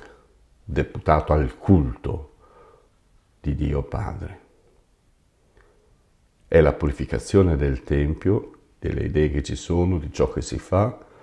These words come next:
e soprattutto è l'annuncio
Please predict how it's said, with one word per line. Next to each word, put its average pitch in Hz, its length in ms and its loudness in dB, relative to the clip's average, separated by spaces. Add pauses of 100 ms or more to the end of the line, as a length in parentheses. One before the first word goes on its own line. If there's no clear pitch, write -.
(880)
e - 60 -6
soprattutto 76 640 -2
è 78 360 0 (920)
l'annuncio 78 960 0